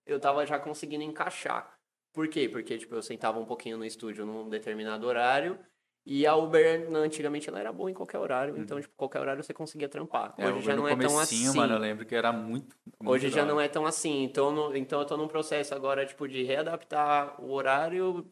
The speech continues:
Speaker 1: que eu vou pro estúdio com a, com a rotina. Tipo, porque querendo ou não, mano, eu já tentei, eu não conseguia trabalhar,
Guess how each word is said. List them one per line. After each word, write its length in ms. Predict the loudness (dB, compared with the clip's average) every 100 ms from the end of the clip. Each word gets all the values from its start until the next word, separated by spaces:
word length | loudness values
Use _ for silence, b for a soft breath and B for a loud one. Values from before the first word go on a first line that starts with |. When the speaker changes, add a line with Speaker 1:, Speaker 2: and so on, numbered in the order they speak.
| -6
Speaker 1:
que 80 | -2
eu 40 |
vou 120 | -2
pro 100 | -4
estúdio 640 | -10 -12 -12 -8 -8 -10 -14 _ _
com 240 | -2 0
a, 180 | 0 -2
com 140 | -2
a 40 | -2
rotina. 440 | -2 -4 -10 -10 -16 _ _ _ _ _ _
Tipo, 260 | -18 -12 -8
porque 260 | -8 -8
querendo 280 | -4 -4 -2
ou 60 | -4
não, 340 | -6 -6 -8 -16 _ _
mano, 280 | -8 -6 -4
eu 140 | -4
já 120 | 0 0
tentei, 880 | 0 -2 0 2 2 2 0 -4 -8
eu 120 | -6
não 80 | -4
conseguia 440 | -2 -4 -4 -2 0
trabalhar, 920 | 0 2 4 4 4 2 -2 -6 -18